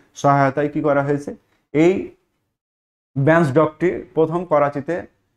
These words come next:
আহ, প্রতিষ্ঠিত হয়, এবং এটার নাম ছিল পাকিস্তান কাউন্সিল of সায়েন্টিফিক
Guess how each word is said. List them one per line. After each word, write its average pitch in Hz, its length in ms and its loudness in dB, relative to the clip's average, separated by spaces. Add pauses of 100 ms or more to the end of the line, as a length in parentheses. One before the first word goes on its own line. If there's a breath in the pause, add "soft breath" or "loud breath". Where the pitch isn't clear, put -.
(180)
আহ, 113 400 -6
প্রতিষ্ঠিত 160 440 -2
হয়, 170 140 0
এবং 170 260 -2
এটার 147 160 0
নাম 139 220 2
ছিল 151 180 0
পাকিস্তান 175 720 -4
কাউন্সিল 147 520 -2
of 147 160 2
সায়েন্টিফিক 143 840 -2